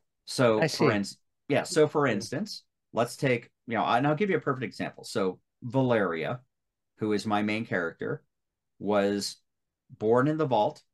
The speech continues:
Speaker 1: was raised by two military parents who trained her to follow in their footsteps. Suddenly, you put her into a post-apocalyptic environment. Well, how is she going to react?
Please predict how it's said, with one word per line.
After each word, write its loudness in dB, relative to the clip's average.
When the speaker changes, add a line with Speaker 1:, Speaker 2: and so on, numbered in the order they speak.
Speaker 1:
was -6
raised 0
by 4
two -4
military -2
parents -4
who -2
trained -2
her -2
to -6
follow 0
in -2
their -2
footsteps. -8
Suddenly, 0
you -2
put -4
her 0
into -4
a -2
post-apocalyptic -2
environment. -2
Well, 0
how 2
is 2
she -2
going -2
to -6
react? -2